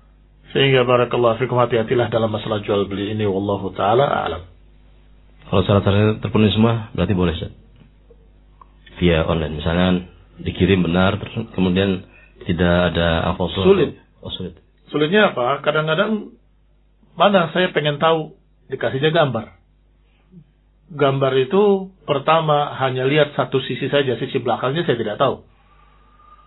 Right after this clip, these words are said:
Speaker 1: Tapi sisi belakang, sisi depannya, bagaimana beratnya? Kalau dipegang, bagaimana? Nggak bisa, dia nggak bisa megang. Ada seseorang yang menyesal,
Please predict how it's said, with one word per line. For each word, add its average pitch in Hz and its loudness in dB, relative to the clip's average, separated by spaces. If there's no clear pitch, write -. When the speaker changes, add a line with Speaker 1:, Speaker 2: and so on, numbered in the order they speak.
Speaker 1:
Tapi 247 2
sisi 208 0
belakang, 196 4
sisi 202 4
depannya, 196 0
bagaimana 135 0
beratnya? 135 0
Kalau 123 -4
dipegang, 143 0
bagaimana? 131 -2
Nggak 143 0
bisa, 220 0
dia 180 2
nggak 180 0
bisa 139 0
megang. 147 -4
Ada 220 2
seseorang 180 0
yang 151 -4
menyesal, 143 0